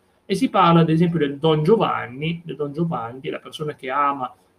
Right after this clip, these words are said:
manifestare sentimenti in modo teatrale e ama essere leader e manipolare gli altri. Vedete che fra il narcisismo e questo ci può essere una bella correlazione. Ed era tutto per il gruppo D.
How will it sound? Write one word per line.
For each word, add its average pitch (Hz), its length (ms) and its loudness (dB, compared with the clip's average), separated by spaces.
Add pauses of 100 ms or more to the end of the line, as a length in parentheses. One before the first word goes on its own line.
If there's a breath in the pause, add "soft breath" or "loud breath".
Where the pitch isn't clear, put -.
(160)
manifestare 151 580 -4
sentimenti 143 600 -6
in 143 40 -10
modo 143 220 -2
teatrale 170 760 0 (220 soft breath)
e 170 80 -2
ama 156 240 4
essere 196 300 -2
leader 143 420 0
e 196 40 0
manipolare 135 600 -4
gli 131 80 -2
altri. 120 340 -2
Vedete 170 240 0
che 147 120 -6
fra 160 160 0
il 165 40 0
narcisismo 170 480 4
e 220 80 2
questo 131 420 -4
ci 107 120 -14
può 147 140 -4
essere 147 160 -8
una 135 100 -10
bella 143 220 -4
correlazione. 127 800 -10 (1300)
Ed 208 260 2
era 233 200 6
tutto 247 240 4
per 165 140 2
il 156 100 0
gruppo 180 340 -2
D. 170 340 2